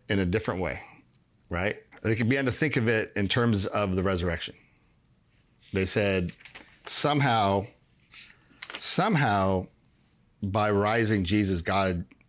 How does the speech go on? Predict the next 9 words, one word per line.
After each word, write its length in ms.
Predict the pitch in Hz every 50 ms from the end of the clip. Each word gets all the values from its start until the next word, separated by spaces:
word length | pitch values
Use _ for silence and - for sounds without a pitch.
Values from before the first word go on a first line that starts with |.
| _ _ _ _ _ _ 104
brought 500 | 90 87 98 101 107 110 110 - - -
his 320 | - - 110 110 107 98
world 440 | 87 90 95 98 95 92 90 85 - -
into 320 | 101 101 98 92 - 98 92 85
humanity." 720 | 78 90 92 85 87 87 85 82 82 73 65 - - - - - _ _ _ _ _ _ _ _ _ _ _ - - - -
The 100 | 101 101
idea 340 | 101 98 92 98 98 98 95
being 340 | 92 98 95 95 92 90 90
that 360 | 90 87 87 87 85 -